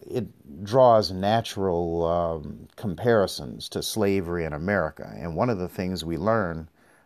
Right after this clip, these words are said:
uh, in the Jewish example of slavery is that, uh, there was a way that slaves could be freed, um, you know, after the seventh year. Um, and there were also rules in terms of how slaves were to be treated.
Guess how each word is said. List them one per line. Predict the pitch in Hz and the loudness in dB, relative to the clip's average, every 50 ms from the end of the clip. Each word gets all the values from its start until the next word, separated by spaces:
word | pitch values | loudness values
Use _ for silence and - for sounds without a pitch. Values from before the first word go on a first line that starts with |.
| _ - | _ -4
uh, | 90 87 85 80 73 | -2 0 0 0 0
in | - 95 101 | -2 -4 -4
the | 82 85 | -4 -6
Jewish | 71 69 82 101 131 139 123 98 - - | -6 -4 0 0 2 2 2 2 0 -2
example | 87 78 67 71 87 85 80 82 80 82 67 | -6 -6 -4 -2 -2 -2 -2 -2 -2 -4 -4
of | 67 78 | -4 -6
slavery | - - 101 92 87 82 80 78 80 82 80 87 98 - - | -6 -2 0 0 0 0 0 -2 -4 -4 -4 -6 -6 -8 -6
is | - 98 98 87 85 | -4 -4 -4 -4 -4
that, | 82 101 95 90 87 82 - _ _ _ _ _ _ _ - _ _ _ - | -2 0 0 2 0 -2 -4 _ _ _ _ _ _ _ -20 _ _ _ -4
uh, | - 92 92 95 95 90 87 85 - - - | -2 2 2 4 4 2 2 0 -4 -6 -4
there | - 120 | -2 -2
was | 113 120 104 104 | 0 0 0 0
a | 101 | 2
way | 104 131 135 127 117 113 | 4 4 4 4 4 2
that | 87 90 - | 2 0 -2
slaves | - - 127 120 120 117 107 - | -2 0 2 4 4 4 2 0
could | - - 147 120 | 0 2 2 2
be | 98 117 113 | 2 0 -2
freed, | 107 - - 147 139 107 - - - - - _ _ _ - - - _ _ _ _ - - - | 0 0 0 0 0 0 -2 -6 -12 -20 -20 _ _ _ -20 -20 -20 _ _ _ _ -16 -10 -6
um, | 92 92 90 87 80 80 85 82 - - | -2 0 0 0 0 -2 -4 -8 -10 -8
you | 113 | -6
know, | 113 95 | -4 -2
after | - 64 85 107 - - 95 | 0 2 2 2 0 0 -4
the | 73 80 | -4 -4
seventh | - - - 123 110 95 104 101 92 - - - | -4 0 2 2 2 2 0 -4 -6 -8 -8 -4
year. | 101 107 110 110 110 110 110 110 113 110 - _ _ _ _ _ _ _ _ - - | 0 2 2 2 2 2 0 -2 -4 -8 -12 _ _ _ _ _ _ _ _ -6 -2
Um, | - 90 90 92 87 85 82 80 78 78 76 76 - - _ | 2 4 4 4 4 2 0 -2 -4 -8 -10 -10 -14 -12 _
and | - 98 107 107 101 92 90 82 - - | -2 0 2 2 2 0 -2 -4 -8 -4
there | - 120 | -2 0
were | 104 104 85 | 2 4 6
also | 113 143 143 - - 110 | 6 6 6 4 4 2
rules | 92 101 113 143 156 139 92 - - - - - - | 4 4 4 4 4 4 4 2 -2 -6 -8 -8 -6
in | - - 104 101 | -2 -2 -2 -2
terms | - 113 107 104 101 95 85 | -2 -2 0 0 -2 -2 -4
of | - 85 | -6 -6
how | 87 110 120 113 101 95 92 85 76 - | -2 0 2 4 4 4 2 0 -4 -8
slaves | - - - 110 104 98 92 85 85 78 - - | -10 -8 -4 0 2 2 2 2 0 -4 -6 -8
were | 82 82 82 | -6 -6 -6
to | 78 78 | -4 -6
be | 73 78 69 | -6 -8 -8
treated. | - - - - - 143 117 78 - - 57 - | -10 -12 -10 -6 -4 -2 -2 -2 -2 -6 -8 -10